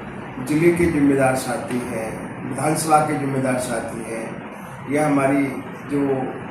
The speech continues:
महिला विंग है, या छात्रों का संगठन है, युवा विंग है, हमारा मिशन सेवेंटी एट है, हमारे तमाम प्रकार के जो विंग हैं, उन सभी की प्रत्येक माह बैठक होती है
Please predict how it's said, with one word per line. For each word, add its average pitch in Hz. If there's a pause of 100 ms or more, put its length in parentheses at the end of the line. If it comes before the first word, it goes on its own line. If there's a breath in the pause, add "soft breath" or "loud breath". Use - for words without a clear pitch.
(260)
महिला 156
विंग 143
है, 117 (720)
या 165
छात्रों 175
का 165
संगठन 127
है, 120
युवा 156
विंग 135
है, - (760)
हमारा 135
मिशन 139
सेवेंटी 156
एट 139
है, 127
हमारे 156
तमाम 180
प्रकार 160
के 175
जो 147
विंग 160
हैं, - (760)
उन 202
सभी 151
की 208
प्रत्येक 151
माह 156
बैठक 135
होती -
है -